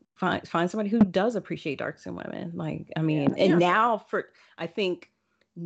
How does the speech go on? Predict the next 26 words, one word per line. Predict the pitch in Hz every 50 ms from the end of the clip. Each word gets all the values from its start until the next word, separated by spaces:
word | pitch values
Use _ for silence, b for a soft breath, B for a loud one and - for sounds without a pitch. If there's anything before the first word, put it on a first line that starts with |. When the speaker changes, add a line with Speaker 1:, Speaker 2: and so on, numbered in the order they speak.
| 170 170 175
Speaker 1:
nowadays | 170 175 175 180 185 196 202 196 190 190 202 202 202 208 208 208 214 208 -
people, | _ - - 185 175 175 - - 98
or | - 107 170 175 165 165
the | 156 170 165
last | 170 165 165 165 165 - - - _
few | - 175
years, | 170 170 170 165
people | 170 - - 175 165 165
are | 170 165 156 - _ _ -
becoming | 151 151 - - 170 170 165 151
a | 156
little | 160 165 165 170
more | 170 165 160 147
appreciative | 139 - - 196 185 180 - 196 185 - - 202 190 196 196 196 190 -
of | 190 180 175
dark | - 190 190 190 190
skin. | - 202 196
I, | 185 170 165 - -
I | 165
still | 151 - - 185 196
don't | 196 190
know | 196 196 190
if | 185 -
it's | 180 180
just | - 151 - 165 - _ -
a, | 151 147 135